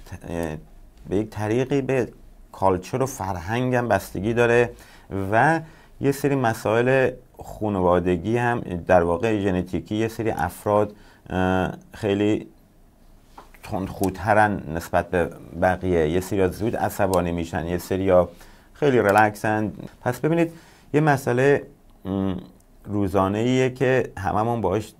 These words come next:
درگیر می‌شیم، ولی دلیلی که من اینو، موضوع رو انتخاب کردم، اولاً یکی دو تا سوال بینندگان عزیز پرسیده بودن که آیا با یه سری مسائل فیزیوتراپی می‌شه به استرس مردمم کمک کرد یا نه.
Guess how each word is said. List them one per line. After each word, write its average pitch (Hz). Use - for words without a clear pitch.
درگیر 82
می‌شیم، 90
ولی 160
دلیلی 151
که 170
من 147
اینو، 160
موضوع 110
رو 165
انتخاب 117
کردم، 113
اولاً 127
یکی 107
دو 101
تا 131
سوال 107
بینندگان 101
عزیز 92
پرسیده 87
بودن 85
که 92
آیا 95
با 85
یه 87
سری 90
مسائل 87
فیزیوتراپی 82
می‌شه 135
به 92
استرس 101
مردمم 82
کمک 80
کرد 80
یا 82
نه. 87